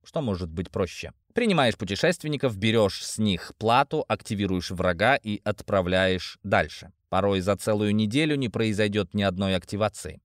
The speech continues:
Однако сегодняшний день был полон сюрпризов. Ещё затемно Папинхотета разбудило оповещение спектра, и ему,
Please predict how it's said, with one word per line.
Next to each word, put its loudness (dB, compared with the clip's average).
Однако 2
сегодняшний 0
день 2
был 2
полон 2
сюрпризов. -4
Ещё 4
затемно 2
Папинхотета 0
разбудило 2
оповещение -2
спектра, 0
и -2
ему, 0